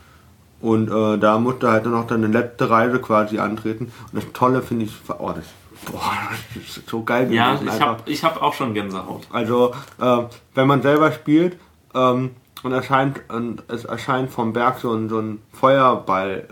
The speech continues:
Speaker 1: sag ich mal so, oder so ein
Speaker 2: Genau.
Speaker 1: Sternschnuppenartiges Ding, dann weiß man, ah, da hat grad einer das Spiel geschafft, der kommt jetzt wieder an den Anfangspunkt.
Speaker 2: Genau, und das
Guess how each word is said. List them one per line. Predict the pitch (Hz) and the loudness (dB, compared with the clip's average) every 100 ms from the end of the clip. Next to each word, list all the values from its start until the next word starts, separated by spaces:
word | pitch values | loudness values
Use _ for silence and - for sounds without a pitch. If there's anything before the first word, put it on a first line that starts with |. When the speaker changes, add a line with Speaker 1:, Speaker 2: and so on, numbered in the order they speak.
| - | -6
Speaker 1:
sag | 98 101 | -4 -4
ich | 101 | -4
mal | 98 | -6
so, | 98 98 | -4 -4
oder | 101 98 98 | -2 -4 -4
so | 104 | -4
ein | 107 | -2
Speaker 2:
Genau. | 113 110 | 0 2
Speaker 1:
Sternschnuppenartiges | 104 123 139 - 131 123 98 92 104 110 107 | 4 2 0 -2 -2 -2 -2 -2 -2 -4 -4
Ding, | 127 127 127 - | -4 -4 -6 -10
dann | - 117 | -2 2
weiß | 123 120 | 2 4
man, | 131 | 2
ah, | 101 139 | 4 4
da | 135 123 | 6 2
hat | 123 | 2
grad | - 123 | 2 2
einer | 117 123 | 2 0
das | 113 110 | 0 -2
Spiel | - 170 165 | -2 2 2
geschafft, | 120 - 123 135 - - - | 2 -2 -2 -4 -12 -8 0
der | 117 | 2
kommt | 113 127 131 | 2 0 0
jetzt | 127 | 0
wieder | 127 120 | 2 2
an | |
den | 120 | 0
Anfangspunkt. | 107 123 120 107 - 95 92 - _ _ - - - - _ _ _ _ _ _ _ _ _ - _ _ _ _ - - | -2 -2 -6 -8 -8 -10 -10 -16 _ _ -20 -20 -20 -20 _ _ _ _ _ _ _ _ _ -20 _ _ _ _ -20 -14
Speaker 2:
Genau, | - 107 98 101 | -6 -4 -2 -4
und | 101 104 | -6 -6
das | 110 - | -6 -10